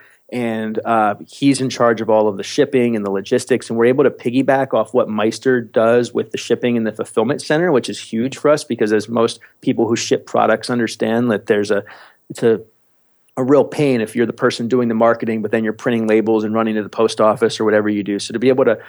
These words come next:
pull that under one roof is a huge advantage and takes that, all that off my plate. And that allows me to work on all the other stuff, right? Which is coming up with changing the website around, experimenting with new, you know, price points or ideas,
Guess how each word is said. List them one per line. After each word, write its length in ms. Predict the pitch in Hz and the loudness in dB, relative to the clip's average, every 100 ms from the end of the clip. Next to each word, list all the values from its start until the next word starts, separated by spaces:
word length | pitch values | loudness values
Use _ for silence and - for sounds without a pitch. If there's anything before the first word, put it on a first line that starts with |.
| - _ | -20 _
pull 200 | - 131 131 | -2 2 4
that 120 | 120 | 2
under 220 | 123 117 | 0 -2
one 220 | 113 113 | -2 -4
roof 280 | 107 117 113 | -4 -4 -4
is 120 | 104 | -6
a 40 | 101 | -4
huge 300 | 117 113 113 | -4 -4 -4
advantage 480 | 98 101 110 135 | -4 -4 -2 -2
and 140 | 120 98 | -4 -4
takes 260 | - 107 | -4 -2
that, 180 | 117 110 | 0 0
all 280 | 104 113 110 | 0 0 2
that 140 | 107 | 2
off 200 | 107 107 | 2 0
my 140 | 110 98 | -2 -2
plate. 420 | - 110 151 - - - - | 2 2 2 0 -10 -20 -8
And 120 | 127 127 | 0 4
that 160 | 127 | 4
allows 340 | 127 143 110 117 | 4 4 2 0
me 160 | 117 | -2
to 80 | 117 | 0
work 300 | 107 113 110 | 0 0 0
on 100 | 110 | -2
all 140 | 110 | -2
the 120 | 104 107 | 2 2
other 200 | 110 107 | 2 -2
stuff, 400 | - 98 98 104 | -4 -4 -2 0
right? 200 | 104 101 | 0 0
Which 220 | 101 - | -4 -6
is 160 | 104 - - - | -8 -10 -20 -4
coming 340 | 131 120 113 | -2 0 2
up 220 | 110 - | 0 2
with 240 | 113 110 - - _ | 0 0 -4 -20 _
changing 340 | - 135 127 | -2 0 0
the 80 | 120 | 0
website 460 | 123 139 - 131 123 | 2 2 2 2 2
around, 460 | 123 120 120 120 | 2 0 0 -2
experimenting 640 | 110 - 123 120 117 113 110 | -6 -4 0 0 0 -4 -6
with 140 | 107 | -6
new, 280 | 113 107 107 | -4 -2 -2
you 80 | 101 | -4
know, 80 | 95 | -4
price 340 | - 120 - | 0 0 0
points 400 | - 113 110 - | -6 -4 -4 -2
or 140 | 110 | 2
ideas, 760 | 101 95 120 120 117 110 110 | 2 2 0 4 4 2 0